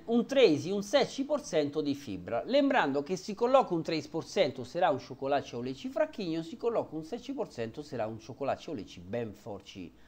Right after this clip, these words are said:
a, eh, a cacao, a cioccolato. Io questa ricetta collocherei una media, un cinquanta grammi, e a fibra è o quê? È un solido differente.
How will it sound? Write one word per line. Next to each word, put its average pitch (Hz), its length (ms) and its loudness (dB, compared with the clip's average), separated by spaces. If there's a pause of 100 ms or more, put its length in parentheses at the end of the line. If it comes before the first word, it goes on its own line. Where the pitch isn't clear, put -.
(280)
a, 110 440 -2
eh, 90 420 -8
a 110 140 -4
cacao, 82 440 -4
a 113 40 -4
cioccolato. - 800 -12 (280)
Io 285 160 6
questa 214 280 6
ricetta 269 420 2
collocherei 202 480 2
una 202 220 6
media, 151 340 0
un 180 120 -4
cinquanta 233 580 0
grammi, 123 400 2 (480)
e 226 400 2 (1000)
a 277 160 6
fibra 147 800 2 (200)
è 262 140 2
o 262 100 6
quê? 151 320 -2
È 247 100 4
un 262 160 2
solido 294 440 4
differente. 160 720 2